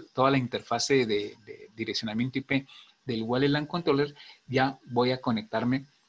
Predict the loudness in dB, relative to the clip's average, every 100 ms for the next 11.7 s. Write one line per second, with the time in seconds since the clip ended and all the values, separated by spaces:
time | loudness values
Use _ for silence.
0 | _ -4 -2 -2 0 0 0 -2 -4 -6
1 | -2 0 0 -2 -6 -10 -8 -8 -8 -6
2 | -2 -2 0 0 2 0 -2 -6 _ _
3 | _ _ _ -2 0 0 -2 -6 -2 -2
4 | 0 2 4 4 4 2 0 0 0 0
5 | -2 -2 0 0 -2 -18 -20 -8 -4 -4
6 | -4 -4 -2 -2 -2 -6 -8 -6 -2 -2
7 | -2 -4 -4 -6 -10 -12 -14 -12 -14 -16
8 | -20 -20 -20 -20 -6 0 2 2 2 4
9 | 2 2 -4 -2 -2 -2 2 2 0 -8
10 | -10 -8 -8 -8 -10 -16 -14 -12 -10 -10
11 | -10 -6 -2 0 0 -2